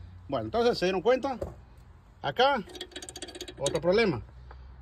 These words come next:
Esa es una parte del problema. Ahí ya se dio cuenta ella también. Ella ya se dio cuenta que la flecha viene tirando gracia. Me, "Toño, pero yo la acabo de cambiar".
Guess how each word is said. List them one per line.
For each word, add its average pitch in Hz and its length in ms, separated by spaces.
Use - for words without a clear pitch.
Esa 170 160
es 185 80
una 190 160
parte 160 280
del 156 40
problema. 175 400
Ahí 156 160
ya 196 100
se 175 80
dio 180 140
cuenta 190 220
ella 185 120
también. 196 480
Ella 139 200
ya 147 140
se 139 80
dio 143 140
cuenta 160 220
que 147 80
la 135 100
flecha 143 200
viene 147 140
tirando 139 300
gracia. 175 220
Me, 180 120
"Toño, 233 240
pero 208 140
yo 233 80
la 226 80
acabo 240 180
de 214 60
cambiar". 220 400